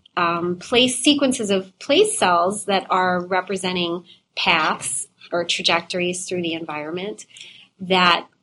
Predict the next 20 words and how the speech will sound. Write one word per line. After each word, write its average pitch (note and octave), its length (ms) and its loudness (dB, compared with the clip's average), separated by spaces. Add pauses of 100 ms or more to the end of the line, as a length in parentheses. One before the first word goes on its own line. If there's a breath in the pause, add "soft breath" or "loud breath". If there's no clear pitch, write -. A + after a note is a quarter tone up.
(140)
within G#3 400 4
a F#3+ 100 0
theta B3 220 2
cycle, F3+ 540 -2
the, E3+ 600 -2 (120)
um, D#3+ 500 -6 (260)
different G#3+ 460 0 (600)
locations F#3+ 760 2
are, D#3+ 400 0 (260)
are D#3 500 -2
organized E3 520 0
in D#3+ 120 -2
that, D3 240 -4 (140)
in F3+ 120 2
that D#3 240 4
way, - 360 -2 (400 loud breath)
and G3 220 4
that E3+ 420 2
the D#3+ 460 0 (260)
individual F#3+ 1040 2